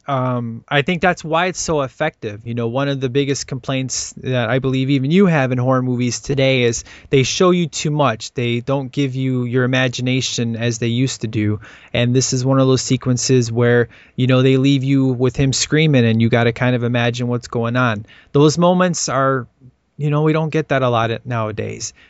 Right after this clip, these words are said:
And I still enjoy, my imagination does more torture for me than actually seeing it on screen.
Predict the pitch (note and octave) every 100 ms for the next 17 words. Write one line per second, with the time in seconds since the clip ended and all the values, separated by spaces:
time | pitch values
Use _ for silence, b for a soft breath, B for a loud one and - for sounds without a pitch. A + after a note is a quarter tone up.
0 | b - A#2 A2+ A#2 - - E3 D3+ C#3
1 | B2+ C#3 C3+ B2 A2+ - B2+ A#2+ B2+ C3+
2 | C#3 C3 C#3+ C3+ - B2+ A#2+ B2 B2 B2+
3 | B2 A2+ A#2 - - C3 - A#2 A2 -
4 | B2 A#2 G#2+ G#2+ G#2+ A2 A2 - A2+ -
5 | A#2 A2 G#2+ G#2+ A2 - - A#2+ A2 G#2